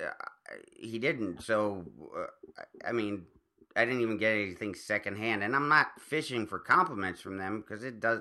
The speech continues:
they're not, they just didn't really, they weren't,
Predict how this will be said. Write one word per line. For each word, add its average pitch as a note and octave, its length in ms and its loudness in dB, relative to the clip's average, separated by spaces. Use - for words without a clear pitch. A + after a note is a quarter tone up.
they're A#2 180 0
not, B2 280 2
they B2 120 4
just A#2 260 -2
didn't A#2+ 320 2
really, A2 420 2
they G#2 140 0
weren't, B2 240 0